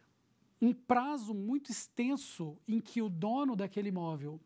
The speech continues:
não tomou conta daquele imóvel, não utilizou, ou seja, não deu função para aquele imóvel. Uma outra pessoa veio e fez daquele imóvel a sua moradia habitual, ou uma outra pessoa veio e fez daquele imóvel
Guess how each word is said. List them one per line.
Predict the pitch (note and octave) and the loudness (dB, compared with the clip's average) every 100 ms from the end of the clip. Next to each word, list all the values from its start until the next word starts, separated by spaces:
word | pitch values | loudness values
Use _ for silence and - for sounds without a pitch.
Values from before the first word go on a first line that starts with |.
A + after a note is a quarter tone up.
| _ | _
não | G#3 F4 | 0 0
tomou | G4+ G4 G4+ | 2 2 2
conta | - F4+ F4 | 2 -2 0
daquele | C4+ - A3+ | -4 -2 -2
imóvel, | G#3 A#3+ G3 D3 C#3+ _ | -2 -2 -4 -6 -10 _
não | A3+ D4+ D4 | 4 6 4
utilizou, | C#4+ - D#4 E4 F#3+ G#3+ C4+ C4 B3 | 2 0 2 4 4 2 2 0 -2
ou | B3+ | -2
seja, | A#3+ B3 A#3 D#3+ D3+ - - - | 0 2 2 0 -6 -14 -20 -8
não | - A3 C4 D4+ | 4 4 6 4
deu | F#3+ A#3 C4+ | 4 2 2
função | G3 - D4+ D#4 - - - C4 | -2 2 4 4 0 -2 0 0
para | D4 A3+ F#3+ | 0 -2 -4
aquele | - F#3+ | -6 -6
imóvel. | E3 D#3 E3+ C#3 D3 _ _ _ _ - - | -4 -6 -8 -12 -16 _ _ _ _ -20 -12
Uma | - G#3+ | 2 4
outra | A3 C#4+ C#4 | 4 2 0
pessoa | A3+ G#3 A3 G#3 | -4 -4 -2 -2
veio | E3+ F#3+ A#3+ D4 - | 0 -2 -2 -4 -4
e | A3+ | -6
fez | - A#3+ C4+ A3+ | 2 2 2 0
daquele | G#3+ G3+ | -4 -2
imóvel | F#3 G3+ C#4+ G3+ F#3+ | -2 0 0 -2 -6
a | - | -6
sua | F#3 - C#4 | -4 0 2
moradia | A#3 F#3 E3 A3+ | 2 0 -2 -2
habitual, | F3+ E3 D#3 E3+ G3+ _ _ _ - - - - - | -2 -4 -4 -6 -10 _ _ _ -20 -20 -20 -20 4
ou | G#3+ G#3 E3 E3 | 6 6 2 -4
uma | F#3 F#3 | -2 0
outra | F#3+ D4 B3 | 0 -2 -4
pessoa | A3+ G3+ G3 F3 | -6 -4 -4 0
veio | F#3 B3 G#3+ E3+ | 0 2 0 -2
e | G3+ | -6
fez | - A3+ | 0 0
daquele | G#3 G3+ G3 | 0 -2 -2
imóvel | F3+ G#3+ B3+ E3+ D3 | 0 0 0 -2 -4